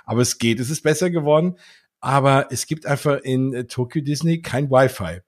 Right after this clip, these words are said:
<laughs> Das ist echt mega crazy. Und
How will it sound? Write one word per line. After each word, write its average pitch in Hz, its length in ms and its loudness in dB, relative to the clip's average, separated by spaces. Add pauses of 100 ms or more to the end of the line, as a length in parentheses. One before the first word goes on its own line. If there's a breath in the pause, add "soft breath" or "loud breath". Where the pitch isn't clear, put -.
<laughs> - 140 -10
Das 113 180 -2
ist 117 200 -10
echt 123 320 -4
mega 135 300 0
crazy. 139 560 -2 (380 soft breath)
Und 143 420 0